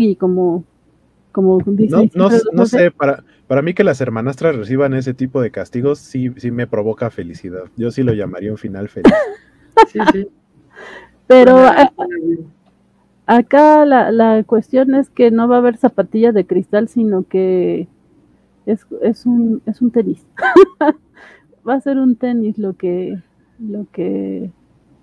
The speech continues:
Speaker 1: la, la chica perderá. Pero, eh, a ver, dejen ver
Speaker 3: Que
Speaker 1: si
Speaker 3: lo que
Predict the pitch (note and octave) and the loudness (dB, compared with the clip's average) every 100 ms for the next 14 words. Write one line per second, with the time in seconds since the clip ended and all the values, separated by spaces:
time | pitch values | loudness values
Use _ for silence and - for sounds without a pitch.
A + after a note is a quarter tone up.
0 | _ _ _ _ _ A3 G3+ - G3+ F#3+ | _ _ _ _ _ 2 2 4 2 2
1 | F#3 F#3 F#3 F3 _ A#3 - B3 - F#3 | 2 0 -2 -6 _ -8 -4 -6 -4 -4
2 | F#3+ F#3 F3 - _ - _ - A3+ A#3+ | -2 -2 -2 -6 _ -20 _ 2 4 6
3 | A3+ G3+ G#3 F#3+ _ _ _ _ _ _ | 4 4 2 2 _ _ _ _ _ _
4 | _ - A#3+ A3+ A3+ A#3+ B3+ A3 G#3+ A3 | _ -8 0 0 0 -2 0 2 0 2
5 | G3 G3 G3 A#3 G3 | 2 4 0 4 6